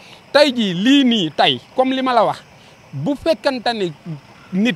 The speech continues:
mun na weddi man li may wax, nañ dem ci vidéo yi parce que koo fi gis mu génn àdduna léegi, sa dara na bootul parce que ñëpp a ngi ci internet yi. Mais tey vidéo yi yiw,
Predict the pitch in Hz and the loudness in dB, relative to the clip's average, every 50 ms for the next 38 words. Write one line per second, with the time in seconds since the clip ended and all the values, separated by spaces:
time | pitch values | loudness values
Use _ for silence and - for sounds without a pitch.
0 | - 175 170 165 175 185 175 208 247 254 254 247 220 214 226 233 226 185 190 208 | -4 -10 -14 -12 -8 -4 -2 -2 -2 -2 -2 -2 -2 0 0 0 0 -2 -4 -4
1 | 208 196 185 165 165 175 190 190 185 175 165 143 - - - - - - - - | -4 -4 -4 -4 -4 -4 -2 0 0 2 0 0 -2 -4 -14 -20 -20 -20 -20 -20
2 | - - - - - - 156 214 254 262 214 185 247 240 226 165 233 185 170 233 | -20 -20 -20 -20 -10 -4 0 0 0 2 2 2 2 2 0 -2 -4 -4 -2 0
3 | 196 226 220 202 185 190 175 139 - - 240 - - 185 - - 294 320 247 277 | 2 4 6 6 6 6 4 2 -2 -4 -4 -4 -4 -8 -6 -4 -4 -2 -2 -2
4 | 208 190 233 185 214 190 170 151 196 196 185 185 - 170 165 156 160 165 160 156 | -2 -2 -2 -2 -2 -2 0 0 0 0 2 2 0 0 0 0 0 -2 0 0
5 | 156 151 127 101 98 - - - - - - - - - - - 170 180 180 233 | 0 0 -2 -4 -8 -20 -20 -20 -20 -20 -20 -20 -4 0 0 4 6 6 6 6
6 | 220 208 202 185 160 180 180 165 - 160 139 - - 208 - - 208 165 180 285 | 6 4 2 -2 0 -2 -2 -2 -4 -8 -8 -4 -6 -6 -4 -4 -4 -2 -2 -2
7 | 285 - 254 240 226 160 233 - 180 170 156 175 151 139 135 127 107 95 101 101 | -2 -2 -4 -4 -4 -4 -2 -2 -2 0 0 0 -2 0 -2 -4 -6 -8 -14 -20
8 | - - - - - - - - - - - - - 151 170 175 170 - 214 185 | -20 -20 -20 -20 -20 -20 -20 -20 -20 -20 -12 -4 2 4 4 4 4 4 2 2
9 | 160 127 160 180 180 180 185 180 175 175 175 170 170 175 175 | 2 2 0 0 2 2 2 2 2 2 0 -2 -2 -4 -4